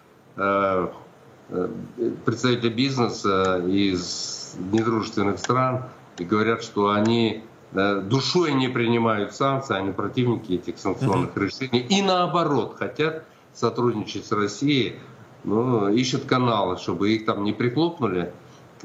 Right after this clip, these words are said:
Speaker 1: как это взаимодействие наладить. Вот цифровой рубль поможет и это, эту задачу выполнять.
Speaker 2: То есть такая трансграничность. А означает ли это, что, собственно, цифровой рубль может быть конвертирован, ну, я не знаю, там, в цифровой юань,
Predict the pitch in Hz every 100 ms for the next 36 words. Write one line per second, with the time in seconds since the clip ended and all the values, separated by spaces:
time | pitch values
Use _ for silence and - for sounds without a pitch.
0 | 90 - 123 120 117 110 107 98 104 107
1 | 110 110 - 101 95 90 73 71 - 117
2 | 127 151 143 131 127 139 139 147 123 -
3 | 104 113 113 107 - 95 95 92 90 85
4 | - - - 107 101 92 98 101 98 87
5 | 78 87 73 71 - - - 123 151 170
6 | 156 123 147 151 123 143 165 143 - 113
7 | - 120 127 127 151 - 185 139 156 135
8 | 127 131 - 131 - 123 - 123 135 139
9 | 131 - - - 120 151 147 143 139 127
10 | 117 131 - 131 127 123 143 143 135 120
11 | 113 110 139 131 113 113 98 95 - 139
12 | 131 139 143 120 131 123